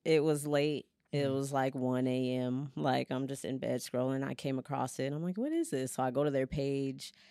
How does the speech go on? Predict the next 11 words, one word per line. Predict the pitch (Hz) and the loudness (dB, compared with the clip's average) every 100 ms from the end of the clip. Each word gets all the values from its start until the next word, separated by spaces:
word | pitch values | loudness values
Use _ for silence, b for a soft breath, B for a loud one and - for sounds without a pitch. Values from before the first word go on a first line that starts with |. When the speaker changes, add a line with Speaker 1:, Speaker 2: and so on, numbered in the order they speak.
| b b - | b b -4
Speaker 1:
and | 139 135 131 131 127 127 | 0 2 2 0 -2 -2
they | 120 127 | -4 -4
said | - 127 131 127 | -4 -2 0 0
they | 135 | 0
were | 127 | 0
accepting | 127 - 139 127 - 131 127 120 131 - - | -2 -4 -4 -4 -2 -2 -2 -4 -8 -12 -4
applications. | 131 - 117 147 135 - 131 127 127 143 | -4 -4 -4 -2 -2 0 0 0 0 -2
And | 135 | -2
I | |
was | 131 131 | -4 -6
like, | 143 135 - | -8 -8 -12